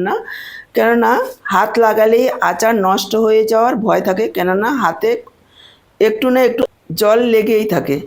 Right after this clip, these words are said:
আবার আমাদের হাতে এক রকমের ব্যাকটেরিয়া থাকে, যতই পরিষ্কার করুন না কেন সেটা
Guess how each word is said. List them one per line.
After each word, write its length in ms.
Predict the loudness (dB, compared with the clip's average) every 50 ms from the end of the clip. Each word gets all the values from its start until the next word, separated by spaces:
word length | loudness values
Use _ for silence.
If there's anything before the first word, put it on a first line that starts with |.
| -10 -4
আবার 300 | -2 -2 0 2 2 2 0 0 0
আমাদের 360 | 0 0 0 2 0 0 0
হাতে 320 | 0 -2 -2 -2 0 -2 -2 0 0 0
এক 140 | 0 0 2
রকমের 320 | 0 0 0 0 0 0 0
ব্যাকটেরিয়া 520 | 0 0 -2 -2 -4 -4 -2 0 0 0
থাকে, 300 | 0 -2 -2 -2 -2 -4 -4 -2
যতই 380 | -2 -2 -2 0 0 0 -2
পরিষ্কার 520 | 0 -2 -2 -2 -2 -4 -4 -4 -2 -2 -2 -2
করুন 240 | -2 -2 0 0 0 0
না 100 | 0 0
কেন 200 | -2 -2 -2 -2 -2 -2 -4 -8 -14 -20 -20 -20 -20 -20 -18 _
সেটা 400 | -8 -2 0 0 0 2 2 2